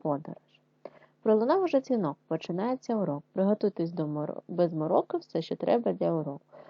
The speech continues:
Зошит, р-, олівці, приготувались, молодці. Яка зараз пора року? Весна. Який місяць? Квітень. Яке сьогодні число? Двадцять восьме. Який день тижня? П'ятниця.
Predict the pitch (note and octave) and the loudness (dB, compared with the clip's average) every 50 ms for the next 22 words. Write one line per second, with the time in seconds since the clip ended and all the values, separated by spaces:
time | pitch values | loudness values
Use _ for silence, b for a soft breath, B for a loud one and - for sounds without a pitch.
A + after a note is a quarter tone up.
0 | b b b - F#3 F#3+ F#3+ F#3 - - - - - - - - - - - D#3+ | b b b 0 2 4 4 4 2 -4 -8 -6 -8 -12 -12 -12 -10 -4 -2 -2
1 | D3+ D3 D3 D#3+ _ _ _ - - B3+ D#4+ F#4 - - E3 E3+ E3 D#3 - - | 0 -2 -4 -6 _ _ _ -4 0 0 0 -2 -2 -4 -4 -2 -2 -4 -6 -8
2 | D3+ D3 D#3 D3+ F3+ A3+ C4 C4+ C#4 - _ _ - - F3+ F#3 F#3+ E3+ E3+ _ | -8 -4 -2 0 2 2 2 0 0 -4 _ _ -8 -6 -4 -2 -2 -4 -6 _
3 | _ _ - - - _ _ _ B B B B B B B B B - G#3+ - | _ _ -16 -16 -16 _ _ _ B B B B B B B B B -2 2 4
4 | C#4 D#4+ D#4+ D#4 C#4 B3+ - - A3+ G#3+ G3+ F#3 E3+ D#3 D#3 - _ - - - | 4 6 6 4 2 2 0 -2 -2 0 0 0 -2 -4 -6 -8 _ -14 -14 -14
5 | D3+ F#3+ - _ _ - - D3+ D3 D3 - - - D#3 C#3+ C#3 B2 B2+ - C4 | -14 -16 -16 _ _ -12 -4 -4 -4 -4 -4 -10 -10 -8 -6 -6 -6 -6 -8 -10
6 | _ _ - G3 G3+ G3+ - A3+ G#3 F#3+ F3 D#3 D#3 - - - F3 E3+ - _ | _ _ -4 -4 -4 0 0 0 0 2 0 -2 -4 -6 -12 -14 -14 -16 -16 _
7 | _ _ _ _ _ _ _ _ _ - - F#3 F3+ E3+ D#3 E3 - - F#3+ G#3 | _ _ _ _ _ _ _ _ _ -12 -6 -2 0 0 0 0 -4 -6 -6 -6
8 | A#3 A3 G3 F#3 F#3+ - A#3+ A#3 - A3 F#3+ F#3 F3+ E3+ - - E3+ - - - | -4 -4 -2 -2 2 2 2 2 2 0 -4 -2 -4 -6 -6 -8 -10 -10 -10 -10
9 | D#3 D#3 D#3+ G3+ _ - D#3+ E3 G3 A#3 A#3 A#3 - E3+ D#3+ - D3+ D3 C#3+ D3+ | -10 -10 -10 -12 _ -8 -2 0 2 2 2 2 -2 -4 -4 -4 -10 -8 -8 -8
10 | D3+ - - - G3 G3+ G3+ G3 G3 - B3 A#3+ A3 A3 G#3 G3 G3 - E3+ D#3 | -10 -10 -12 -10 -8 -6 -4 -4 0 0 0 2 4 2 0 0 -2 -2 -2 -2
11 | D3 D3 D3 D3 E3 F3 E3+ _ - F3 E3+ D#3+ C#3 C#3+ _ - E3+ - - _ | -2 -4 -8 -12 -12 -14 -16 _ -6 -2 0 0 0 -2 _ -8 -8 -8 -8 _
12 | - A3 | -10 -12